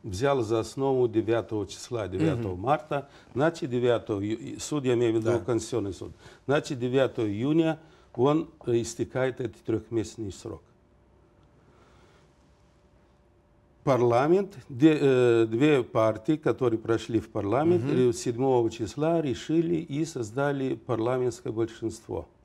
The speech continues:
Speaker 2: Всё, мон-, э, э, отсчёт пошёл.
Speaker 1: Седьмого
Speaker 2: Мгм.
Speaker 1: числа.
Speaker 2: Отсчёт пошёл.
Speaker 1: До девятого ещё у нас есть и два дня. Есть и восьмого, есть и девятого. Девятого истекает срок двенадцать ноль ноль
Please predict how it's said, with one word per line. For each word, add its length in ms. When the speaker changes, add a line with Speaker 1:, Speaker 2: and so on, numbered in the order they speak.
Speaker 2:
Всё, 360
мон-, 540
э, 120
э, 180
отсчёт 460
пошёл. 120
Speaker 1:
Седьмого 520
Speaker 2:
Мгм. 80
Speaker 1:
числа. 540
Speaker 2:
Отсчёт 480
пошёл. 360
Speaker 1:
До 180
девятого 720
ещё 260
у 20
нас 320
есть 340
и 580
два 180
дня. 280
Есть 240
и 40
восьмого, 460
есть 260
и 40
девятого. 540
Девятого 480
истекает 480
срок 400
двенадцать 680
ноль 220
ноль 340